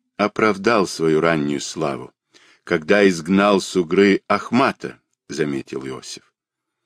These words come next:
"Мы с тобой сошлись тут не ради того, чтобы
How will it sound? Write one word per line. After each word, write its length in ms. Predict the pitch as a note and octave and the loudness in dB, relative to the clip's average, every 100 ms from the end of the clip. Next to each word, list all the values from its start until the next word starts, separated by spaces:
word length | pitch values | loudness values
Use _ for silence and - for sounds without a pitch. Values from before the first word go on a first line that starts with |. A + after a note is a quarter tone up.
| _ _ _ _ _ _ _ | _ _ _ _ _ _ _
"Мы 160 | G2 A2+ | 2 2
с 120 | - | 4
тобой 320 | - G2+ A2+ | 2 6 4
сошлись 560 | - G#2+ - A2+ A2 - | 4 0 0 0 0 0
тут 260 | G#2+ - | -2 0
не 140 | F#2+ F#2 | 2 2
ради 280 | C3+ E3+ F3 | 2 2 0
того, 320 | D#3+ C#3 A2+ | 2 2 0
чтобы 540 | - G2 D#2+ F2+ F#2 | -2 -6 2 4 4